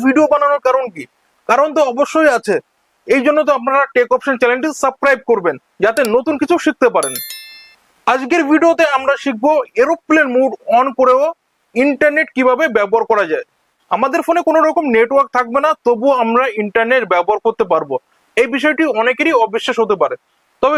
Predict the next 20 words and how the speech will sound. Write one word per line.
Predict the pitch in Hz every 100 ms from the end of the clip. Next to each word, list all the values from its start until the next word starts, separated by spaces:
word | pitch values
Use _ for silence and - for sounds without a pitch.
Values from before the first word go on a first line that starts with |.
| 220
ভিডিওটি | 226 277 262
সম্পূর্ণ | 254 233 262 233
দেখুন | 233 277 277 214
এবং | 226 220
ট্রাই | 226 233
করে | 254 247
দেখুন, | 240 320 311
তারপরে | 247 220 240 226
এসে | 220 311
কমেন্ট | 240 240 226
সেকশনে | 254 262 240
জানাবেন | 208 220 269 330 _ - _ 180
যে | 226 175
বি-, | 226 - 208
এটি | 277 262
কাজ | 220 214 233
করছে | 233 302
কি | 330 254
করছে | 220 -
না। | 160